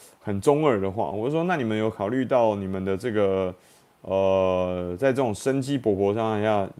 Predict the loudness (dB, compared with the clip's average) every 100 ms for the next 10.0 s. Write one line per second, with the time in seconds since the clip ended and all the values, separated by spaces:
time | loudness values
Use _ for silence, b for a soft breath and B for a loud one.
0 | -4 0 2 0 -4 -6 -6 -4 -4 2
1 | 2 2 0 0 -2 0 -2 -2 -8 -16
2 | -16 -18 b b b 0 2 6 6 4
3 | 0 -2 -2 0 4 4 4 4 2 0
4 | -6 -8 -8 -4 -2 -2 -4 -8 -10 -12
5 | -4 -2 -2 0 0 0 -2 -4 -2 -4
6 | -4 -6 -4 -4 -4 -2 -4 -6 -10 _
7 | _ B B B B B _ _ _ _
8 | _ _ _ _ _ _ _ -4 0 0
9 | 0 -8 _ _ _ _ _ -2 -2